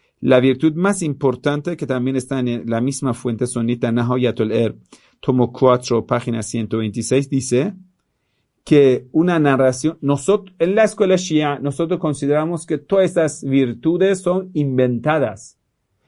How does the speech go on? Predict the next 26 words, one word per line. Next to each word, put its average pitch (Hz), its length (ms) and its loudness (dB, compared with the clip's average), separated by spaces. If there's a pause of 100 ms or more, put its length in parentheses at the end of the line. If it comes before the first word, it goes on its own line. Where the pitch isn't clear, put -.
(140)
en 131 140 4
el 131 160 6
tiempo 156 360 0
de 127 140 0
Muawiyah 170 800 2
por 143 180 -2
los 131 320 -2
sabios 175 480 0
judíos, 135 720 -4 (160)
que - 100 -4
ahora 127 280 2
dicen 156 300 -6
que 139 120 -4
son 127 180 -4
musulmanes. 110 800 -10 (340)
¿Por 147 220 2
qué? 202 200 4
Por 160 160 2
el 139 180 2
vínculo 135 540 -2
que 120 140 -4
tiene 139 280 -2
Muawiyah 151 640 0
gracias 139 640 0
a 131 200 -4
Umar. 170 400 0